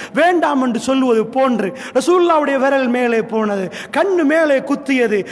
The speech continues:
"அல்லாஹும்ம ஃபிர் ரஃபீக்கில் அலா" என்றார்கள். கொஞ்ச நேரத்தில் கை விழுந்தது, ரசூலுல்லாஹ் மௌத்தாகி விட்டார். அல்லாஹ்வுடைய நல்லடியார்களே, எப்படி மனைவி புரிந்திருந்தார்கள்,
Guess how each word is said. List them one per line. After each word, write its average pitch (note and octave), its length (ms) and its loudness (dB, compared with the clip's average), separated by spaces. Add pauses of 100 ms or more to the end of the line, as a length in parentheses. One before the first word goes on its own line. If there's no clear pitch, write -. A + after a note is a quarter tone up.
(140)
"அல்லாஹும்ம D#4 760 2
ஃபிர் C#4+ 220 2
ரஃபீக்கில் C#4 480 -2 (100)
அலா" C4 220 2
என்றார்கள். G#3 520 0 (380)
கொஞ்ச A3+ 280 0
நேரத்தில் A#3+ 420 -2
கை A#3+ 220 0
விழுந்தது, A3 540 0 (120)
ரசூலுல்லாஹ் G#3 580 -2
மௌத்தாகி G3+ 280 -4
விட்டார். E3+ 300 -6 (240)
அல்லாஹ்வுடைய C4+ 500 0
நல்லடியார்களே, B3+ 720 0 (500)
எப்படி C#4 480 -2
மனைவி B3+ 440 2
புரிந்திருந்தார்கள், A3 960 0